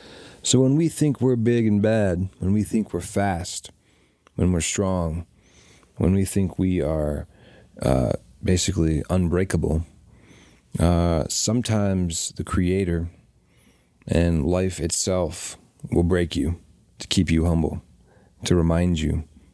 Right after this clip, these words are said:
to slow down, to walk carefully, to walk in humility, and to know your strength. But also, most importantly, part of knowing your limitations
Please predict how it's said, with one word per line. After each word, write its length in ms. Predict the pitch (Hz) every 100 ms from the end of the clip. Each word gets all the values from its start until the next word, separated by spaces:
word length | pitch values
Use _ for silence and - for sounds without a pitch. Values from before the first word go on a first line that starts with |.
| _
to 100 | -
slow 400 | - - - 82
down, 440 | 80 78 76 73 - - - _ -
to 100 | -
walk 260 | 82 76 -
carefully, 640 | 90 82 - 78 78 - - - - - -
to 120 | 92
walk 240 | 82 82
in 80 | 87
humility, 640 | 82 80 85 87 80 71 82 - - _
and 160 | - -
to 80 | -
know 220 | 82 95
your 180 | 92 73
strength. 600 | - 80 76 71 - - - - _ _ _ _ -
But 120 | 64
also, 300 | 85 101 -
most 260 | 90 92 92
importantly, 540 | 80 87 104 82 80
part 380 | 76 - 107 110
of 100 | 98
knowing 400 | 90 90 95 92
your 140 | 82 80
limitations 1000 | 87 85 78 - 90 - 78 80 -